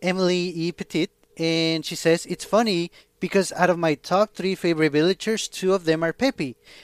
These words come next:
But my favorite personality out of the three is Uchi.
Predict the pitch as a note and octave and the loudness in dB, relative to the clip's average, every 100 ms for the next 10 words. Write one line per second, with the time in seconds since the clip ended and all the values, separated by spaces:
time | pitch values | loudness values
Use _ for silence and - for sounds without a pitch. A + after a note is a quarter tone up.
0 | _ _ A#3+ C4 G#3+ G3+ F#3+ - G#3+ G#3+ | _ _ 4 4 2 -2 -2 2 2 4
1 | G#3+ G#3+ G3 F3+ E3 D#3+ D#3+ D#3+ D#3+ E3 | 0 0 -2 -2 0 4 6 6 4 0
2 | D3 D#3+ F#3 G#3 D#3+ E3 D#3 D#3+ - - | 0 0 -2 -6 -2 -2 0 -4 -4 -4
3 | F3 - C3 | -4 -4 -12